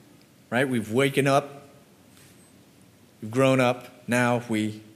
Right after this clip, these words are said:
look up. We need to look up. We need to look up beyond our circumstances, not ignoring them,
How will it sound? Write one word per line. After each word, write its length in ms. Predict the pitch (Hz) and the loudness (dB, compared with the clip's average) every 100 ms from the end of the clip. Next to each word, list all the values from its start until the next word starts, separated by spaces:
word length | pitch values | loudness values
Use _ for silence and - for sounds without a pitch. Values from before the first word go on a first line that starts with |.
| - - - - - | -20 -20 -20 -20 -14
look 300 | 95 123 127 | 0 0 0
up. 240 | 98 - - - _ _ _ _ - - | -4 -8 -16 -20 _ _ _ _ -20 -12
We 100 | 117 | -6
need 160 | 110 104 | -6 -6
to 60 | |
look 300 | 95 104 104 | -4 -4 -4
up. 160 | 92 87 - - - | -6 -10 -16 -18 -4
We 80 | |
need 100 | 143 131 | -2 0
to 60 | |
look 320 | 117 151 175 | 2 2 4
up 400 | 165 151 - - | 4 2 -4 -10
beyond 560 | - 135 131 160 180 190 | -6 0 2 4 4 4
our 100 | 175 | 4
circumstances, 1080 | 170 170 147 147 - 139 131 143 151 - - - - - - - - _ - - - - | 4 2 2 0 2 0 0 -2 -4 -6 -10 -20 -20 -20 -20 -20 -20 _ -20 -20 -20 -16
not 480 | 117 143 180 214 220 | -4 2 4 4 4
ignoring 600 | 175 160 175 190 190 160 | 2 6 6 8 6 6
them, 240 | 123 90 | 2 -2